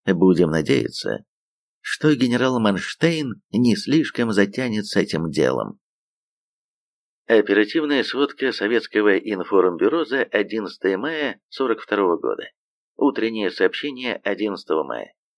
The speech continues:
В течение ночи на одиннадцатое мая на фронте ничего существенного не произошло. Вечернее сообщение одиннадцатого мая.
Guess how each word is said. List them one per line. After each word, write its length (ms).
В 80
течение 500
ночи 400
на 200
одиннадцатое 760
мая 420
на 200
фронте 420
ничего 380
существенного 880
не 260
произошло. 600
Вечернее 720
сообщение 680
одиннадцатого 760
мая. 340